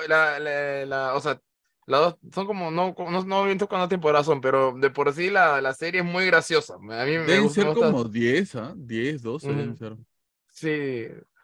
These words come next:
Speaker 1: Sino que antes eran menos temporadas, pero eran más episodios. Pero sí, o sea, muy, es muy graciosa, muy graciosa y,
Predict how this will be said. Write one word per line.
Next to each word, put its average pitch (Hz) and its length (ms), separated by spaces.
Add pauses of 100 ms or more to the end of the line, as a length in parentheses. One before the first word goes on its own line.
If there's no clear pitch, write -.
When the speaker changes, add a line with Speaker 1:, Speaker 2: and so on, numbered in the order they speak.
(340)
Speaker 1:
Sino 190 220
que 285 80
antes 277 160
eran 269 320
menos 262 220
temporadas, 208 500
pero 165 180
eran 180 340 (280)
más 165 160
episodios. 151 500 (360)
Pero 160 260
sí, 214 400
o 185 80
sea, 143 400
muy, 165 360
es 202 180
muy 226 140
graciosa, 196 560
muy 190 140
graciosa 180 540
y, 139 340